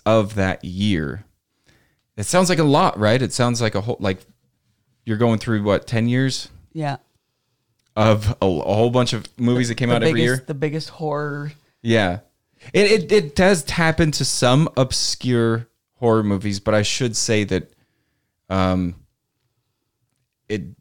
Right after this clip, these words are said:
Speaker 1: lightly touches base on 'em. Like, most of these movies I had seen before, and also, but the, the way that it does it is it has, like, all the V H S type covers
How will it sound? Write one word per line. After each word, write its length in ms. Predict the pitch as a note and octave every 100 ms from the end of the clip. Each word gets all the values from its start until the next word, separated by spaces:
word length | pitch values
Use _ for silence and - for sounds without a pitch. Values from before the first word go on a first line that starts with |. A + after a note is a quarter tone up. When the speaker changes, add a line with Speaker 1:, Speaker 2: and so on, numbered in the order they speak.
| A#2
Speaker 1:
lightly 440 | A#2+ B2+ A#2+ G2+
touches 340 | F2+ E2 - D2+
base 300 | D2+ B1 C2
on 100 | B1
'em. 140 | G#1 -
Like, 160 | G2 A2+
most 320 | D#3+ D#3 C#3
of 60 | C#3
these 180 | A#2 A#2
movies 480 | A#2 A2+ G#2 G2+ -
I 120 | G#2+
had 140 | F#2+ -
seen 360 | - A2 G#2+
before, 640 | G2+ - G#2 G2 G2 G2 - _ _ _ _ _ _ _ -
and 360 | G#2 G2 G2 F2+
also, 1000 | G#2 G2+ A2 G#2 G2 G2 F#2+ F#2 F2 _ _
but 260 | F#3 F3 -
the, 300 | C3 C#3+ D#3
the 140 | D3+
way 280 | E3+ G#3 G3
that 140 | D#3+ D3+
it 160 | A#2
does 260 | E3 F3+ C#3
it 100 | A#2+
is 160 | A#2 A#2+
it 100 | A2
has, 360 | C#3 C#3+ B2+
like, 320 | B2 G#2 - _ _ _ _ _ -
all 240 | B2+ D#3+
the 100 | D3+
V 360 | A#2 B2+ C3+ D3
H 180 | C3 B2+
S 180 | A#2 -
type 280 | A#2+ G2
covers 680 | - C3+ A#2 F#2+ D#2+ - -